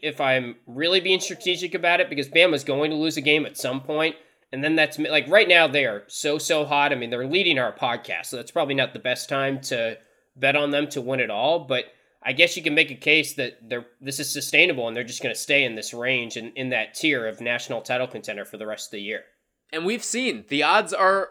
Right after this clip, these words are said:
Speaker 2: are steeply dropping on Bama. If you just go to Bovada, like,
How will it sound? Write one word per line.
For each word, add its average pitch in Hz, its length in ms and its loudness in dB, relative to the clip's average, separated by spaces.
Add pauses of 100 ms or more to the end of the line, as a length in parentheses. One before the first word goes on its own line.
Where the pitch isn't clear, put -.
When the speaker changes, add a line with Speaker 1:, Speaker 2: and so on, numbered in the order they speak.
Speaker 2:
are 180 140 0
steeply 214 960 -2
dropping 135 680 4 (240)
on 120 260 0
Bama. 120 340 2
If 101 80 -6
you 131 60 -4
just 165 160 -4
go 170 140 2
to 165 80 2
Bovada, 131 500 0
like, 95 200 -8